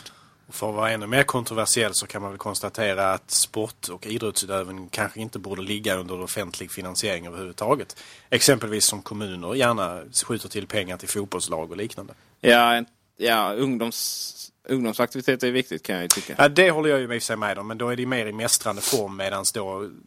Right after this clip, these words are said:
Speaker 1: det är ju inte ovanligt att kommuner skjuter till, till lag som ligger i allsvenskan och liknande, som
Speaker 2: Nej,
Speaker 1: har det
Speaker 2: så är
Speaker 1: dåligt
Speaker 2: det.
Speaker 1: rent
Speaker 2: Ofta,
Speaker 1: ekonomiskt. Det är ju
Speaker 2: ofta,
Speaker 1: minst sagt
Speaker 2: ofta är det
Speaker 1: tveksamt.
Speaker 2: inte så här att, ja, vi, vi ger lite pengar, men, eh,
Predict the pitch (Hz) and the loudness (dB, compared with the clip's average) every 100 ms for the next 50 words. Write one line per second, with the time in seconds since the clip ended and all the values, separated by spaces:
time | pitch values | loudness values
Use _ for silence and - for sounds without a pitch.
0 | - 110 117 110 104 123 123 117 113 107 | -20 -12 -6 -4 -2 -4 -2 -2 0 -2
1 | 101 95 98 - 107 101 95 - 98 90 | -4 -4 -6 -6 -8 -6 -6 -6 -8 -6
2 | 104 92 - 98 92 90 - - - - | -6 -8 -8 -8 -8 -12 -18 -20 -12 2
3 | 110 101 95 104 101 90 92 95 95 104 | 6 6 4 -4 -4 -6 -4 0 2 2
4 | 101 90 - 90 90 98 - 87 92 107 | -2 -4 -4 -6 -6 -6 -4 -4 0 6
5 | 110 117 - 123 98 107 101 113 147 110 | 8 6 4 0 0 -4 -2 4 4 4
6 | 101 - - 151 127 127 131 131 127 123 | -8 -10 -4 0 2 4 4 4 2 0
7 | 110 135 101 - 120 143 - 139 151 101 | 2 2 4 4 4 2 4 4 2 -2
8 | - 127 131 113 107 - - _ 113 110 | -2 2 4 2 -2 -6 -16 _ -2 -2
9 | 104 110 107 101 95 _ _ _ _ _ | 0 0 0 0 -4 _ _ _ _ _
10 | 92 104 104 104 101 - 117 98 104 107 | -4 0 0 0 -4 0 2 2 0 0
11 | 90 110 107 101 98 101 95 | -2 -2 -2 -4 -4 -4 -4